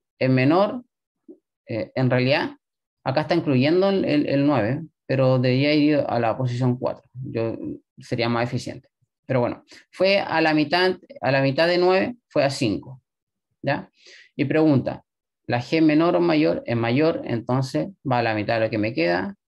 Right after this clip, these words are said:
y llega al siete y aquí lo encontró. Hizo una, dos, tres comparaciones. En vez de hacer de izquierda a derecha, siete comparaciones. ¿Ya? Porque si me voy elemento a elemento,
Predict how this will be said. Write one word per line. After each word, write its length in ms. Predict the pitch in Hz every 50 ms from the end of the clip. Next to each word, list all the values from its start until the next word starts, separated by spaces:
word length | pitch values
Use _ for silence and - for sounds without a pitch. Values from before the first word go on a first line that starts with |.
| _ - - - -
y 140 | - - 120
llega 180 | 117 120 117 113
al 100 | 110 123
siete 380 | - - - 185 175 175 175
y 100 | 165 156
aquí 160 | 143 135 135 131
lo 80 | 127 123
encontró. 460 | 113 107 110 104 101 104 - - _ _ _ _ _ _ _ _ _ _ _ _ _ _ _ - _ _ _ _ -
Hizo 440 | 143 143 139 - 143 127 - - -
una, 400 | 165 180 202 202 202 202 202 - 175
dos, 400 | 156 147 175 196 196 190 - -
tres 200 | - - 220 202
comparaciones. 600 | - 214 190 - - - 123 127 - - - - _ _ _ _ _ _ _ _ _ _ _ _ _ _ _ _ _ _ -
En 220 | 113 113 120 113
vez 160 | 135 156 156 151
de 80 | 156
hacer 340 | 151 151 - 180 180 180 - -
de 140 | - 131 135
izquierda 340 | 127 - 165 156 151 151 151
a 20 |
derecha, 540 | 143 143 156 175 175 175 - 190 190 196 - _ _ _ _
siete 400 | - - - 202 202 - 196 170
comparaciones. 560 | 160 147 123 123 113 95 - - - - - _ _ _ _ _ _ _ _ _ _ _ _ _ _ _ _ _ _ _ _ _ _ -
¿Ya? 220 | - 131 131 135
Porque 220 | 135 131 - -
si 140 | - - 131
me 120 | 127 123 123
voy 460 | 131 135 135 135 127 123 - - -
elemento 420 | - 123 127 131 139 151 151 147 156
a 40 |
elemento, 520 | 151 151 160 170 180 180 - 196 208 202